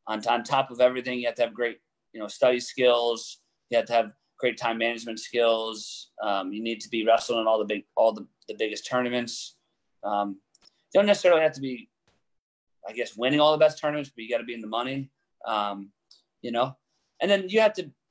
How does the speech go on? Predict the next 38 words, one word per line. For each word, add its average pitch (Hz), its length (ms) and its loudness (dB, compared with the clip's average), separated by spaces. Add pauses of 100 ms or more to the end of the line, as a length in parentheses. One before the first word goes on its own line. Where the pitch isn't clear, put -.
(120)
you 165 100 -4
have 180 80 0
to 165 60 -16
be 165 80 -4 (160)
eager 151 240 -2
to, 120 640 2 (1040)
you 127 80 -6
know, 117 180 -4
be 135 140 0
at 135 80 4
a 123 40 -2
place 117 220 -4
like 101 120 -2
Cornell. 104 240 -4
You 120 60 -2
have 131 100 -4
to 131 40 -16
be 123 160 -6
eager 127 260 -2 (140)
to 107 300 2 (420)
kinda 131 160 -2
chase 139 240 -4
greatness 127 360 -2
every 113 180 0
day, 113 260 2 (180)
right? 110 120 -4
There's 113 160 -4
an 120 60 -2
opportunity 123 580 -2
every 117 180 -2
day 120 320 2 (100)
to 113 280 2 (280)
do 127 120 -6
something 117 280 -6
great, 117 300 2
whether 113 220 2
it 107 100 -8
be 113 420 -4